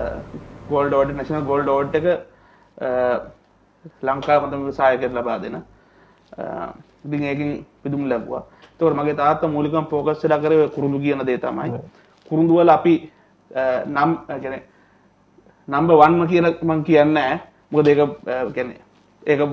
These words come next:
Speaker 1: රඳා පවතින්නේ අවුරුද්දෙන් අවුරුද්ද කොච්චර කුරුඳු ප්‍රමාණය ප්‍රමාණාත්මක සහ, අ, වැලියු එක අනුව, ඒ වොලියුම් එක,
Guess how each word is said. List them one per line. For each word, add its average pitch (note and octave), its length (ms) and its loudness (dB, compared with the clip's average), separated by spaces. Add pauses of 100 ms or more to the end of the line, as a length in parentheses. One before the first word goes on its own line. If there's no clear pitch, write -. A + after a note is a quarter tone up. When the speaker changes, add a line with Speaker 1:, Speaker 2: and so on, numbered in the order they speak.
(140)
Speaker 1:
රඳා D3 280 6
පවතින්නේ E3+ 840 2 (340)
අවුරුද්දෙන් D#3+ 500 2
අවුරුද්ද F3 520 0
කොච්චර D#3 360 0
කුරුඳු D#3 260 -4
ප්‍රමාණය D#3 600 -2
ප්‍රමාණාත්මක D3 760 0
සහ, D3 60 -12
අ, E3 240 0 (1120)
වැලියු D#3 400 4
එක C#3 100 -2
අනුව, C#3 300 -4 (420)
ඒ C#3 300 -4 (140)
වොලියුම් D3 340 4
එක, A2 80 -8